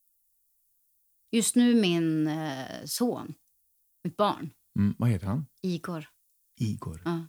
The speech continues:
Speaker 1: jag är
Speaker 2: Mm.
Speaker 1: oerhört tacksam för honom. Att han kom, att han lever, att han är frisk och att han är så gullig.
Speaker 2: Mm.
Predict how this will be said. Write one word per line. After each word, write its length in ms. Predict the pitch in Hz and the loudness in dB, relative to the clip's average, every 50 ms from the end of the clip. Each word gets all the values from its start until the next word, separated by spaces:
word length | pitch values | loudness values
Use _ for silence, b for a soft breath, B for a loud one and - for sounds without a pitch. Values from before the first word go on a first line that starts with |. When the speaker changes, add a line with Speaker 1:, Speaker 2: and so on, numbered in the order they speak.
| _ _ - | _ _ -4
Speaker 1:
jag 100 | 165 185 | -2 -2
är 40 | 170 | -2
Speaker 2:
Mm. 140 | - 220 180 | -2 -2 -2
Speaker 1:
oerhört 300 | 170 175 180 165 160 - | -2 -2 -2 -2 -4 -6
tacksam 340 | - 165 - - - 143 143 | -12 -12 -12 -10 -12 -12 -10
för 80 | - | -8
honom. 360 | 151 156 151 - 139 135 156 143 _ _ _ _ _ _ | -6 -6 -6 -6 -8 -10 -14 -16 _ _ _ _ _ _
Att 120 | - 151 | -10 -6
han 160 | 160 165 165 160 | -6 -6 -6 -6
kom, 400 | - - 226 226 226 226 226 214 b b b b b | -6 -4 -2 0 2 0 0 -2 b b b b b
att 140 | - 151 - | -8 -6 -4
han 180 | 165 165 165 | -2 -2 -2
lever, 420 | 165 165 156 160 160 160 170 160 - | 0 -2 -2 -4 -4 -6 -6 -6 -8
att 120 | - - | -10 -8
han 120 | - 156 156 | -6 -6 -6
är 40 | 156 | -6
frisk 480 | - - 202 208 202 175 - - - - | -6 -4 -2 -2 -2 -2 -6 -12 -14 -12
och 60 | - 147 | -12 -10
att 80 | - | -6
han 120 | 175 165 160 | -4 -4 -4
är 40 | |
så 140 | 147 156 151 - - | -6 -8 -12 -12 -10
gullig. 420 | - 175 156 156 143 - 139 - _ _ _ - - | -8 -8 -8 -8 -8 -12 -16 -16 _ _ _ -6 -4
Speaker 2:
Mm. 120 | 90 90 | -4 -4